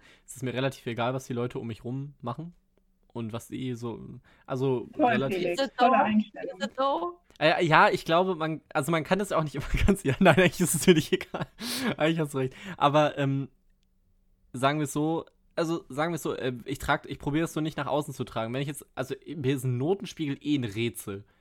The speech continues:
Speaker 1: Also warum man das an die Tafel schreibt, das verstehe ich ja überhaupt gar nicht. Ähm, weil, also in einem, in dem durchschnittlichen Kurs weiß man, wer der mit den fünf Punkten ist und es gibt immer den mit der, und es muss ja immer den mit der schlechtesten Note geben. Das hat ja, haben ja nie alle die gleiche Note.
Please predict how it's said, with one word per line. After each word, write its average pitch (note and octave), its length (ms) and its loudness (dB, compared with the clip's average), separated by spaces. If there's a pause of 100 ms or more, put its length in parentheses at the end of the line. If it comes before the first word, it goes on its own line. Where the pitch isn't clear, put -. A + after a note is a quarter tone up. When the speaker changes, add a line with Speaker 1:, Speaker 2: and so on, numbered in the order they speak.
Speaker 1:
Also A#2+ 240 -4
warum B2+ 280 -2
man G3 140 2
das F3 140 -2
an D3 80 -6
die B2+ 80 -4
Tafel E3 320 0
schreibt, C3+ 200 -4
das C3 120 -6
verstehe D3 300 -4
ich D3+ 100 -4
ja - 80 -4
überhaupt A#2 460 -6
gar G#2+ 260 0
nicht. G2 240 -14 (440)
Ähm, B2+ 220 -4
weil, B2+ 160 -4 (720)
also C#3 280 -6 (720)
in D#3+ 120 -4
einem, D3+ 180 -4 (480)
in E3 100 -6
dem D#3 120 -2
durchschnittlichen F3+ 520 -2
Kurs E3 460 -4 (280)
weiß C3+ 280 0
man, C#3 140 -4
wer C3+ 120 2
der C3+ 160 0
mit C#3 120 -2
den C3 100 -2
fünf C3 200 -6
Punkten C#3+ 320 -4
ist E3 160 -6
und A#2 120 -8
es - 100 -10
gibt C3 160 -6
immer B2+ 220 -2
den A2 240 -6
mit G#2+ 140 -10
der, G#2+ 380 -2
und A#2 80 -8
es - 120 -10
muss E3+ 180 0
ja - 60 2
immer A2 160 -4
den A2+ 120 -2
mit G#2+ 80 -6
der A2+ 80 -6
schlechtesten B2+ 420 -6
Note C#3 220 -2
geben. A2 440 -8
Das - 160 -14
hat A#2 120 -6
ja, A2 180 -2
haben A#2 120 -2
ja A#2+ 60 -2
nie B2+ 120 0
alle A#2 120 0
die A#2 100 -4
gleiche C#3 240 -2
Note. G#2 320 -6